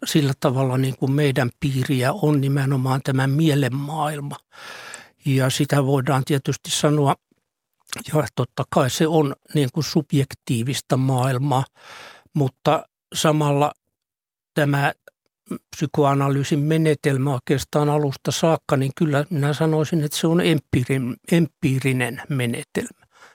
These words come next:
Ei tämmönen kovan luonnontieteen tutkimusmenetelmä millään muotoa, mutta empiirinen. Siis me nojaudumme havaintoihin ja kokemuksiin ja, ja niiden kautta koitamme sitten mieltää tätä,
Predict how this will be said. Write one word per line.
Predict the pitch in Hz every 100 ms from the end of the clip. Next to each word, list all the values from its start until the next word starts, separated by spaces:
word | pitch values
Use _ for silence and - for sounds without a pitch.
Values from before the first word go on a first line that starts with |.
| -
Ei | 156 143 127 - _ _ - _ -
tämmönen | 127 135 135 131 131
kovan | - 135 127 120 143
luonnontieteen | 131 135 139 139 - 135 127 - - 151
tutkimusmenetelmä | - 147 - 143 143 - - 160 135 - 143 143
millään | 143 143 139 143 135
muotoa, | 160 135 - 151
mutta | 147 147 -
empiirinen. | 185 175 - - 120 156 131 160 147
Siis | - 127 -
me | 147 156
nojaudumme | 156 151 139 120 160 139 147
havaintoihin | 170 156 151 143 - 151 139 160 135
ja | 143
kokemuksiin | 151 139 135 127 131 - - 131 127
ja, | 135 135 _ - - - - - - -
ja | 143
niiden | 139 135 127 127
kautta | - 120 131 - 143
koitamme | - 127 - 131 135
sitten | 135 - - 135
mieltää | 135 139 135 - - 147 - -
tätä, | 143 -